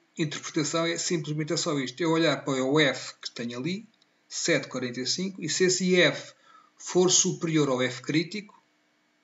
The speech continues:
que neste caso é, quer dizer que o que está naquela linha, portanto, a fonte de variação que está naquela linha, que é entre os grupos, é significativa. Quer dizer que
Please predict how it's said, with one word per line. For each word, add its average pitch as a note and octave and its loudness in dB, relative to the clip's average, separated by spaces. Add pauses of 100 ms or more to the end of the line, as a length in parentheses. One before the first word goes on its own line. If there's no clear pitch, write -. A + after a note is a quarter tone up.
que B2 -12
neste A#2 -4
caso B2 -4
é, F3+ -4 (680)
quer D3 2
dizer C#3+ 2
que G#3 -4 (880)
o D3+ -2
que - -12
está F#3 6
naquela C#3+ 2
linha, E3+ -2 (240)
portanto, C3+ -4
a B2 -2
fonte F#3 0
de - -8
variação E3+ 2
que C#3+ -6
está C#3+ 0
naquela C3+ 0
linha, D3+ -2
que C#3+ -2
é C#3 4
entre D#3 2
os C3+ 2
grupos, D3 -4 (420)
é E3+ 2
significativa. D#3 -2 (160)
Quer B2+ -6
dizer C3+ -4
que F3+ -4